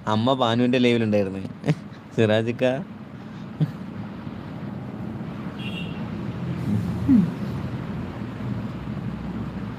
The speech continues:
സിറാജിക്കാനെ വിളിക്കുന്നുണ്ട് അമ്മ.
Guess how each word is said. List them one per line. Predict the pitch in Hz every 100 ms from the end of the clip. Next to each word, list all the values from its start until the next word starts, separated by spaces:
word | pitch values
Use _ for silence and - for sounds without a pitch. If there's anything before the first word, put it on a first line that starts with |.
| - - - - - - - - - - - - - - - - -
സിറാജിക്കാനെ | - 104 110 110 117 110
വിളിക്കുന്നുണ്ട് | 104 101 95 95
അമ്മ. | 98 98